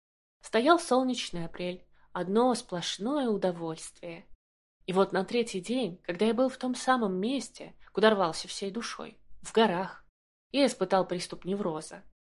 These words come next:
который великолепно продемонстрировал то, как убеждение превращается в навязывание. После двухчасовой прогулки мы вышли к реке.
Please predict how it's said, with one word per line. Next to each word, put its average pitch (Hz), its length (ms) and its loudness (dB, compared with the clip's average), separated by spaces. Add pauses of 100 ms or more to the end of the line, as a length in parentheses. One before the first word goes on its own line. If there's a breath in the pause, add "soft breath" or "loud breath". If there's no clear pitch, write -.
который 214 320 6
великолепно 240 680 2
продемонстрировал 185 960 -4
то, 254 240 -2
как 190 220 -8
убеждение 180 680 -4
превращается 185 800 -4
в 180 80 -10
навязывание. 175 960 -4 (800)
После 294 260 4
двухчасовой 247 580 -2
прогулки 233 460 0
мы 202 140 -2
вышли 226 300 -6
к - 140 -12
реке. 165 420 -12